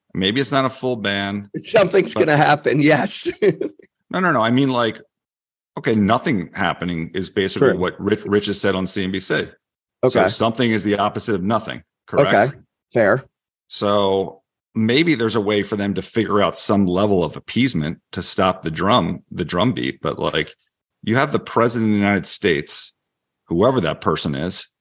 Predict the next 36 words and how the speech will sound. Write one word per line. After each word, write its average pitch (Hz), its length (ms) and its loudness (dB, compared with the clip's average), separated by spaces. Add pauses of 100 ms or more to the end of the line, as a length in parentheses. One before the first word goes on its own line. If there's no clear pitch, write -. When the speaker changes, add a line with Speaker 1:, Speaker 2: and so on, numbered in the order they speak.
(200)
Speaker 1:
like, 92 260 -4
saying 117 380 2
that 107 140 0
there 104 80 2
should 107 180 0
be 98 120 0
a 82 60 0
ban. 90 680 -2
You've 101 180 -2
got 104 300 0
bipartisan 110 760 2
support 107 460 0
for 65 300 -4
it. - 100 -6 (840)
Like, 87 440 0 (960)
I, - 240 -6
I - 20 2
don't 120 140 2
know 117 160 4
how 113 140 0
you 117 160 4
don't 110 180 2
think 110 200 -2
that, - 280 -6
that, 101 500 -2
that 101 220 0
progress, 95 460 0
that 104 180 0
continues 101 500 0
to - 120 -6
progress 98 540 0
into 92 600 0 (360)
some 95 260 0
type 87 240 0
of 95 100 0
action. - 420 -4